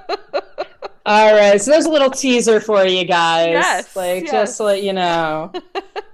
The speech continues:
Speaker 2: Oh, man. But, so let's, um, we got a great question. This is a really fun question from, from Keith.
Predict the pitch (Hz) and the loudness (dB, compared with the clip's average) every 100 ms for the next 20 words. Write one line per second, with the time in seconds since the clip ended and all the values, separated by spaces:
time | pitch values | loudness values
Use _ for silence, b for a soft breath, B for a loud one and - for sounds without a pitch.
0 | - - - - - - - - - - | -18 -14 -16 -16 -20 -20 -20 -20 -20 -20
1 | - - - _ - - _ _ 392 403 | -20 -16 -18 _ -18 -18 _ _ -20 -20
2 | B 330 302 359 339 330 285 247 254 233 | B -20 _ -6 -2 -2 -2 -6 -8 -8
3 | 180 196 294 247 - - _ - 370 359 | -8 -12 -4 -4 -4 -14 _ -12 -10 -10
4 | 403 453 - - 466 466 427 381 370 _ | -10 -12 -16 -16 -10 -10 -10 -14 -20 _
5 | _ _ _ _ 277 330 359 359 233 220 | _ _ _ _ -18 -10 -8 -10 -8 -8
6 | - 185 165 - 165 156 180 226 - 240 | -6 -6 -6 -8 -16 -16 -18 -20 -18 -16
7 | 214 202 175 147 151 127 139 - - - | -8 -8 -6 -10 -12 -18 -18 -16 -16 -16
8 | - - 190 165 147 156 185 _ 202 170 | -20 -20 -20 -18 -18 -20 -20 _ -14 -14
9 | 170 - 160 160 | -16 -20 -16 -16